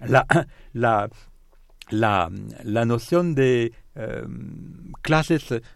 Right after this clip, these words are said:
em, no sé cómo, no me acuerdo exactamente de,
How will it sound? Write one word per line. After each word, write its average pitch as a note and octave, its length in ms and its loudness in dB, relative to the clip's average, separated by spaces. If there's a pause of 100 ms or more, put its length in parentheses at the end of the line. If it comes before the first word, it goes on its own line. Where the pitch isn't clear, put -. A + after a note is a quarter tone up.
(100)
em, - 580 -16 (800)
no B2 120 -8
sé C3 120 -10
cómo, C3+ 200 -2
no C3 240 -4
me B2+ 120 0
acuerdo C#3 280 0
exactamente C3+ 520 -2
de, B2+ 160 0